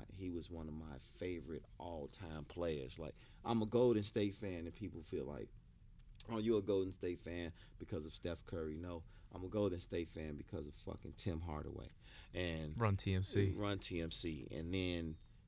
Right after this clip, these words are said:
Speaker 1: Baron Davis after him.
Speaker 2: That,
Speaker 1: And
Speaker 2: that one season that,
Speaker 1: Yeah.
Speaker 2: that Golden State
Speaker 1: Oh,
Speaker 2: had,
Speaker 1: my goodness, G.
Speaker 2: they were so entertaining.
Speaker 1: I feel like they were one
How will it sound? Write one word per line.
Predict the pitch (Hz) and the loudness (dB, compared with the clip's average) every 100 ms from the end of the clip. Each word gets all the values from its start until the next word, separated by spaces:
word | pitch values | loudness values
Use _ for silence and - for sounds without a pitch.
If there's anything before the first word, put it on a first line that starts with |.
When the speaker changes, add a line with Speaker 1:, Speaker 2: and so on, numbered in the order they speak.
| - | -14
Speaker 1:
Baron | 82 92 92 87 85 | 2 4 4 2 4
Davis | 87 78 76 - - | 2 2 -4 -8 -4
after | 90 87 - | -4 -4 -2
him. | 87 78 69 - - | 0 0 -4 -8 2
Speaker 2:
That, | - 80 | 4 4
Speaker 1:
And | 80 | 4
Speaker 2:
that | 101 113 | 6 8
one | 113 104 90 | 8 8 8
season | - 98 110 113 113 | 6 8 6 6 6
that, | 107 | 6
Speaker 1:
Yeah. | 95 | 6
Speaker 2:
that | 92 - | 6 6
Golden | 101 104 | 6 8
State | 101 107 107 | 6 6 6
Speaker 1:
Oh, | |
Speaker 2:
had, | 113 113 110 | 6 4 2
Speaker 1:
my | - - | -2 -6
goodness, | 85 73 65 - - | -4 -4 -8 -10 -4
G. | - | 8
Speaker 2:
they | 107 | 10
were | 127 90 82 - - - - - - - - | 10 8 4 -4 -14 -18 -18 -18 -18 -16 -2
so | - - 113 107 | 4 8 8 8
entertaining. | 101 98 107 101 87 | 6 4 6 6 6
Speaker 1:
I | |
feel | 92 | 4
like | 87 82 78 | 2 -4 -2
they | 82 | 0
were | 78 | 0
one | 76 85 85 | -2 -4 -4